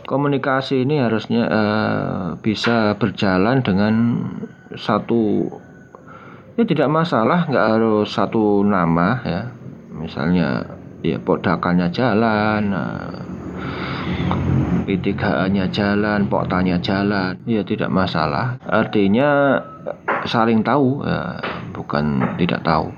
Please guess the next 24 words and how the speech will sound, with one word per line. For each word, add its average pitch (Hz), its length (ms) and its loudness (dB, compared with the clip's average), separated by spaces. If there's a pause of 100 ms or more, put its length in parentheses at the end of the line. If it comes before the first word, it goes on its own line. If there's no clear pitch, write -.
(200)
Jadi 90 560 4 (560)
pertanian, 95 960 -4 (720)
P 64 160 -4
U 90 80 2
pengairan, 92 640 2 (640)
eh, 107 80 0
peternakan, 104 720 0
perikanan, 107 640 0 (1400)
perkebunan 117 640 2 (480)
itu 135 240 0
bisa, 139 560 2 (400)
eh, 113 320 2
bersinergi 120 720 2
ya, 90 240 2
itu 90 320 2
tuh 64 320 -2
bersinergi. 85 720 -4
Tidak - 560 -2
tutup 208 240 4
mata 101 320 2
dengan 104 320 0
program 95 400 2
lain. 71 240 -4 (240)
Ya, 92 240 -2